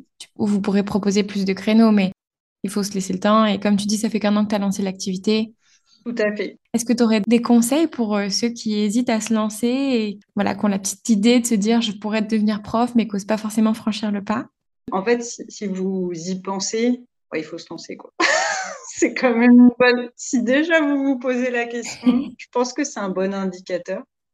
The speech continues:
Speaker 2: Donc, alors après, se, se lancer, clairement pas toujours facile. C'est plus facile quand on a un studio, euh,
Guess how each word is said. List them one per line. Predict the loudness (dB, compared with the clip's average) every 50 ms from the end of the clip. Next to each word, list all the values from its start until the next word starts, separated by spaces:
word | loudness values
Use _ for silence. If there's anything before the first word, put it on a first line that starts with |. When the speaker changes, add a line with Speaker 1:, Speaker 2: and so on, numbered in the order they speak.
| _ _ _ _ -12
Speaker 2:
Donc, | -8 -8 -8 -6 -6
alors | -4 -2 -2 0 0
après, | 0 -2 -2 -4 -6 -6 -6
se, | -6 -8 -12 -16 -18
se | -14 -10 -8
lancer, | -8 -6 -6 -8 -10 -10 -10 -8 -6 -6 -6 -4 -4 -6 -6 -8 -8 _
clairement | -4 -4 -2 -2 -2 -2 -2
pas | -2 -2 -2
toujours | -2 -4 -10 -10
facile. | -8 -10 -10 -8 -10 -12
C'est | -8 -6 -6 -6
plus | -4 -4 -4
facile | -2 -2 -2 -2 -2 -4 -6 -6 -6
quand | -6 -6 -8 -8 -8 -8
on | -8 -6
a | -6 -4
un | -4 -4 -4 -6
studio, | -8 -12 _ -16 -16 -12 -8 -6 -6 -4 -4 -6 -8 -10 -12
euh, | -14 -12 -10 -10 -12 -12 -14 -14 -16 -16 -18